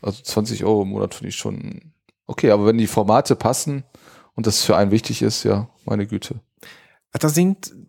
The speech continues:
Speaker 2: paar nicht schlechte Podcasts drunter, tägliche, wöchentliche et cetera. Also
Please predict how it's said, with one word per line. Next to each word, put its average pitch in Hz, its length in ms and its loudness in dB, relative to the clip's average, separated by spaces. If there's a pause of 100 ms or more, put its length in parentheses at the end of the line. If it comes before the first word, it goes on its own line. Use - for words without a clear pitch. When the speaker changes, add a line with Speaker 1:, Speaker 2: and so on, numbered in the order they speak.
Speaker 2:
paar 156 240 0
nicht 156 320 2
schlechte 151 380 2
Podcasts - 840 -2
drunter, 117 580 0
tägliche, 127 840 0
wöchentliche 120 560 0
et 113 140 0
cetera. 123 520 0 (480)
Also 120 220 0